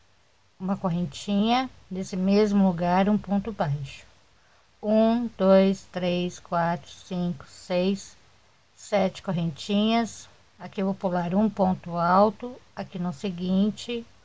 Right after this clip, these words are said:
um ponto baixo. Um, dois, três, quatro, cinco, seis, sete correntinhas, pulo um, aqui no seguinte,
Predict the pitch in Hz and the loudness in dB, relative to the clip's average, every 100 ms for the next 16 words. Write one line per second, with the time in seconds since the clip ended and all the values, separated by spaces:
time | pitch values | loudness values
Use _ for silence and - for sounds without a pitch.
0 | _ _ _ _ _ _ _ _ _ _ | _ _ _ _ _ _ _ _ _ _
1 | 208 196 214 214 214 196 165 170 - - | -10 0 2 2 2 2 2 -4 -14 -20
2 | - _ _ 220 226 226 226 208 196 196 | -20 _ _ 0 2 4 2 0 2 4
3 | 196 196 - 190 185 180 190 - - 175 | 4 0 -6 -6 -2 -2 -4 -6 -6 -4
4 | 170 - - - - 185 175 - - - | -4 -6 -12 -18 -8 -4 -4 -8 -18 -12
5 | 190 190 196 196 - - _ _ _ _ | -4 -2 -2 -4 -12 -20 _ _ _ _
6 | _ _ - 196 196 - 175 170 175 143 | _ _ -2 0 0 -2 -6 -4 -4 -6
7 | 190 202 220 226 220 - - _ _ _ | -2 0 2 0 -2 -8 -20 _ _ _
8 | _ _ - 220 202 180 190 202 240 277 | _ _ -4 0 2 4 6 6 4 0
9 | 269 - _ 175 143 185 180 151 208 185 | -8 -18 _ -18 -10 -4 -4 -2 -4 -2
10 | 190 202 220 - 240 | 2 2 2 -4 -12